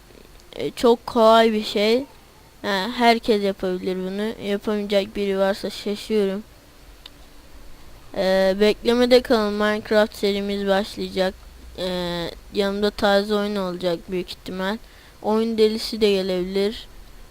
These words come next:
E, oyun karıncaları da gelebilir. Yani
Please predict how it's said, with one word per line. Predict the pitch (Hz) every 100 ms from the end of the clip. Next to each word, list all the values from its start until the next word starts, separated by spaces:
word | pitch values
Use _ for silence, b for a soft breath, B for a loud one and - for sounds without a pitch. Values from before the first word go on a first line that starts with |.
| -
E, | 185 175 180 180 180 180 -
oyun | 202 202 202
karıncaları | 220 202 202 202 196 196
da |
gelebilir. | 185 165 156 185 190
Yani | 190 185 175